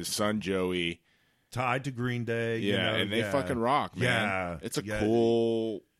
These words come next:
Speaker 1: pop punk album
Speaker 2: Yeah.
Speaker 1: from East Bay.
Speaker 2: Exactly. And, and, and, you know, and that's the thing. And we talk about that, to be real quick, is, you know, what, what, what was and what is the difference between Southern punk and Northern punk?
Speaker 1: Yeah.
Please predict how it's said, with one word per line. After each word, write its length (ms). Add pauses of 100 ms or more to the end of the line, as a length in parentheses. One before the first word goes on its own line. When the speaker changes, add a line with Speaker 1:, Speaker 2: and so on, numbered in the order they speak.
(360)
Speaker 1:
pop 280
punk 260
album 460
Speaker 2:
Yeah. 240
Speaker 1:
from 80
East 260
Bay. 320 (220)
Speaker 2:
Exactly. 580
And, 240
and, 400
and, 160
you 60
know, 140
and 120
that's 200
the 80
thing. 300
And 240
we 160
talk 300
about 360
that, 240
to 60
be 120
real 200
quick, 440
is, 280
you 60
know, 80
what, 260
what, 300
what 320
was 460
and 240
what 120
is 200
the 100
difference 400
between 640 (360)
Southern 680 (320)
punk 340 (180)
and 300
Northern 380
punk? 240 (160)
Speaker 1:
Yeah. 240